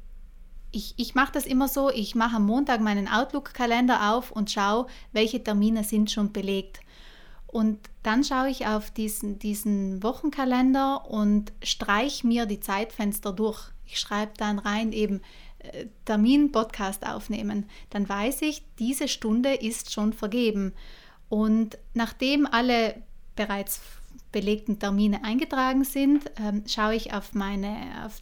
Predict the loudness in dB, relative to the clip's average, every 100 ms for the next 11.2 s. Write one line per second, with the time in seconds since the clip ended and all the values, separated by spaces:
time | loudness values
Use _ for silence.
0 | -10 -10 -8 -6 -2 0 2 4 4 2
1 | 0 -4 -6 -8 -14 -16 -14 0 2 2
2 | 0 0 0 0 -6 -18 -20 -20 -20 -20
3 | -18 -18 -2 4 6 6 4 4 6 6
4 | 4 2 0 -2 -2 0 2 2 0 -4
5 | -12 -6 -4 0 0 2 -2 -2 -2 0
6 | 0 0 0 0 -2 -2 -2 -2 -4 -2
7 | -4 -4 -8 -10 -12 -10 -10 -10 -8 -4
8 | -4 -4 -10 -12 -14 -16 -18 -6 -4 0
9 | 4 4 2 0 4 2 2 2 2 2
10 | 2 0 -2 -14 -16 -16 -2 2 6 6
11 | 6 4